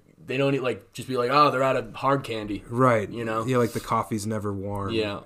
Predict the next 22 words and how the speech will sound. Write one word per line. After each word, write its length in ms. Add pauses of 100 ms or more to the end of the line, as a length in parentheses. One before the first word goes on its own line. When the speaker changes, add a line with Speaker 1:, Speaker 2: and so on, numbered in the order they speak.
Speaker 1:
I'm 120
Speaker 2:
all 80
Speaker 1:
like, 60
Speaker 2:
they 60
Speaker 1:
"Does 80
Speaker 2:
have 80
Speaker 1:
anyone 180
Speaker 2:
is 60
Speaker 1:
like 180
Motor 260
Trend?" 360
It's 120
from 160
two 140
thousand 380
and 100
six. 480
Speaker 2:
Yeah, 300 (220)
<laughs> 220
Motor 300
Trend. 640
<laughs> 60